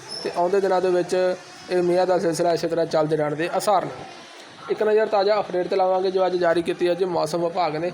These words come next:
ਪੱਚੀ ਤਰੀਕ ਦੀ ਤਰੀਕ ਪਈ ਹੋਈ ਆ ਵਾਰਨਿੰਗ for ਪੰਜਾਬ, ਪੰਜਾਬ ਦੇ ਲਈ ਵਾਰਨਿੰਗ ਹੈ। ਪੱਚੀ, ਛੱਬੀ ਤਰੀਕ ਹੈਵੀ ਰੇਨ ਦੇ ਯੈਲੋ ਅਲਰਟ ਜਾਰੀ ਕੀਤੇ ਗਏ ਨੇ ਜੀ। ਉਸ ਤੋਂ ਬਾਅਦ ਉਨੱਤੀ, ਤੀਹ, ਇਕੱਤੀ ਅਗਸਤ ਦੇ ਅਖੀਰਲੇ ਦਿਨਾਂ ਤੱਕ ਮੀਂਹ ਰੁਕਣ ਵਾਲੇ ਨਹੀਂ ਹੈ। ਭਾਰੀ ਮੀਂਹ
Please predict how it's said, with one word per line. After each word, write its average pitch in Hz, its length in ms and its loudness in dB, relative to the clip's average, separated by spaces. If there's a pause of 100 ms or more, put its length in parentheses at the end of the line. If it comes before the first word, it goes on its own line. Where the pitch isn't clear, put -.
ਪੱਚੀ 185 240 0
ਤਰੀਕ 196 220 2
ਦੀ 202 100 2
ਤਰੀਕ 185 220 0
ਪਈ 170 160 -4
ਹੋਈ 165 180 -2
ਆ 190 100 2
ਵਾਰਨਿੰਗ 165 380 -2
for 175 100 0
ਪੰਜਾਬ, 175 320 0
ਪੰਜਾਬ 165 320 0
ਦੇ 170 60 0
ਲਈ 170 80 2
ਵਾਰਨਿੰਗ 165 400 0
ਹੈ। 185 240 0 (720)
ਪੱਚੀ, 214 260 -2
ਛੱਬੀ 196 240 2
ਤਰੀਕ 208 240 4
ਹੈਵੀ 185 340 4
ਰੇਨ 190 140 2
ਦੇ 196 80 0
ਯੈਲੋ 175 320 4
ਅਲਰਟ 185 160 4
ਜਾਰੀ 180 240 2
ਕੀਤੇ 185 220 -2
ਗਏ 185 120 0
ਨੇ 190 120 0
ਜੀ। 208 100 -2
ਉਸ 196 140 0
ਤੋਂ 196 100 -4
ਬਾਅਦ 185 180 0
ਉਨੱਤੀ, 180 300 -2
ਤੀਹ, 190 180 0
ਇਕੱਤੀ 190 420 -2 (220)
ਅਗਸਤ 180 340 0
ਦੇ 196 280 2
ਅਖੀਰਲੇ 202 340 2
ਦਿਨਾਂ 175 200 2
ਤੱਕ 175 200 -2
ਮੀਂਹ 180 240 2
ਰੁਕਣ 160 220 0
ਵਾਲੇ 160 240 2
ਨਹੀਂ 160 300 0
ਹੈ। 180 160 0 (340)
ਭਾਰੀ 185 320 4
ਮੀਂਹ 175 280 2